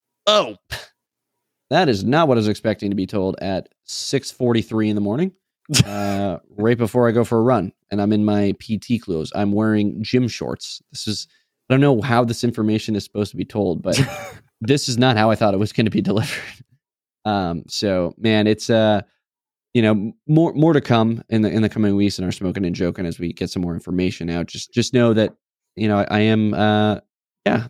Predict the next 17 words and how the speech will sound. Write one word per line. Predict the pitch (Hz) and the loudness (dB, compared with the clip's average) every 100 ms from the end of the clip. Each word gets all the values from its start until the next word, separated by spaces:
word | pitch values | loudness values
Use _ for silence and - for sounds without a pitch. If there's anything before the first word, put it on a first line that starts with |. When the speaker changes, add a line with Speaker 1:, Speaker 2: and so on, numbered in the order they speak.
| - | -4
Speaker 1:
the, | 113 87 87 | 0 2 0
the | - | -2
time | 107 - 151 | -2 0 2
has | 156 - | 0 -2
come. | - 92 - _ _ _ - | -4 -6 -10 _ _ _ -8
Speaker 2:
Mm. | 120 113 | -4 -4
Speaker 1:
The | 92 | 0
time | 120 123 | 2 4
has | 117 | 2
come. | - 117 117 107 | 2 2 4 2
The | |
calling | - 117 117 110 | 2 2 4 2
has | 104 | 0
come. | - 107 104 | 2 2 2
I | 87 | -2
will | 95 98 | -2 -2
be, | 101 101 98 87 | 0 2 0 -2